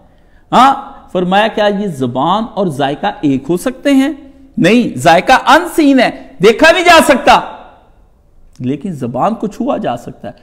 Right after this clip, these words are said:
तो फरमाया ये जब दुनिया में ये अनसीन है और तुम कान के सुना ना जाए तो कान होते हुए कहते हो कि कान का फायदा कोई नहीं, इस आदमी को हो रहा, ये तो बहरा है।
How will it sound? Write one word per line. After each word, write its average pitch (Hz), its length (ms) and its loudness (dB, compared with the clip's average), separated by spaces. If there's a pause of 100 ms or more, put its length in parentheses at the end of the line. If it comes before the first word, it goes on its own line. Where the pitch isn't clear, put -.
(200)
तो 214 60 -12
फरमाया 190 420 -4
ये 247 280 -4
जब 185 300 -2 (120)
दुनिया 131 340 0
में 269 120 0
ये 240 160 0
अनसीन 175 500 -6
है - 260 -12 (300)
और 180 120 2
तुम 220 220 -2
कान 185 360 2
के 226 180 2
सुना 185 280 -4
ना 214 120 0
जाए 185 220 0
तो 214 120 -8
कान 185 300 -2
होते 151 280 -4
हुए 233 220 -4
कहते 185 300 -6
हो 202 80 -2
कि 220 160 -4 (420)
कान 220 260 4
का 202 140 2
फायदा 190 380 0
कोई 139 200 -2
नहीं, 185 120 -6
इस 190 140 -6
आदमी 160 280 -4
को 165 160 -4
हो 151 160 0
रहा, 170 100 0
ये 175 120 -4
तो 160 120 -8
बहरा 165 340 -2
है। - 200 -14